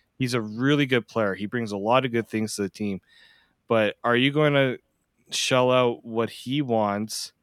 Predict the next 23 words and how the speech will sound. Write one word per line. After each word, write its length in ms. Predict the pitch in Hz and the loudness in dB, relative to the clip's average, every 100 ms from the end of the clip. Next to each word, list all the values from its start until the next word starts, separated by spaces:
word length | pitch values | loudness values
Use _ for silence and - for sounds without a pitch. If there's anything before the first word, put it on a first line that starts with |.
| _ _ _ | _ _ _
versus 340 | 117 110 117 | -4 -2 -4
maybe 240 | 107 123 117 | -2 -2 -2
you 80 | 123 | -4
take 400 | - 135 127 120 | -4 -2 -2 -2
what 140 | 117 | -4
you 100 | 117 | -2
would 100 | 113 | -2
have 120 | 107 | -4
saved 420 | - 120 113 101 | -4 -2 -2 -4
there 320 | 101 113 107 98 | -2 0 0 -2
and 160 | 107 104 | -6 -4
do 160 | 110 | -2
it, 140 | 110 - _ _ _ _ - _ | -2 -6 _ _ _ _ -20 _
put 220 | - 147 | -2 0
it 100 | 139 | 2
around 320 | 123 113 113 107 | 2 2 2 -2
to 60 | 101 | -4
the 100 | 110 | -4
other 120 | 107 | -4
parts 240 | 107 101 | -6 -6
of 60 | 98 | -10
the 40 | |
team? 240 | - 113 | -6 -6